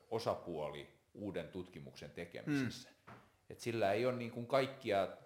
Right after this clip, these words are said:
Speaker 1: työkaluja hallussa ja sillä ei ole yhtä pitkää, niinku,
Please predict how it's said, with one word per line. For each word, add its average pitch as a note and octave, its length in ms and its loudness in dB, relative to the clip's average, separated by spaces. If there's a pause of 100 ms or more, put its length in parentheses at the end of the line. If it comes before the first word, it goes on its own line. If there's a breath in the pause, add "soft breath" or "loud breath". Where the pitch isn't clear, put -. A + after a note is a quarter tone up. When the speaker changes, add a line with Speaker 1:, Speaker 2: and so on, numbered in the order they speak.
Speaker 1:
työkaluja G2 600 4
hallussa G2 560 2
ja E2+ 100 0
sillä F#2+ 260 -4
ei G2 100 2
ole G2+ 140 2
yhtä G2 180 -6
pitkää, F2 500 -4
niinku, E2+ 520 -8